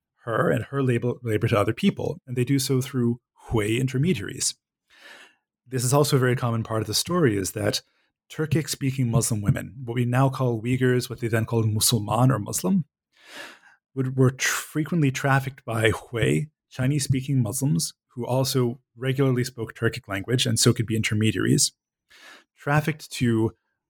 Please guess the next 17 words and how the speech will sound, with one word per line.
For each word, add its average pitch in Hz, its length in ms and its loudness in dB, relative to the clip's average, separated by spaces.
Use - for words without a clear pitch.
uh, 120 240 0
Han 143 280 0
Chinese 123 380 0
soldiers 117 480 0
and 120 120 0
settlers. - 580 -2
And 131 120 -2
I 127 40 0
think 139 180 0
it's 131 120 2
this 135 580 -2
intersection 131 540 0
of 110 60 0
the 113 100 2
economic 123 720 0
dimensions, 104 720 0
um, 110 520 -2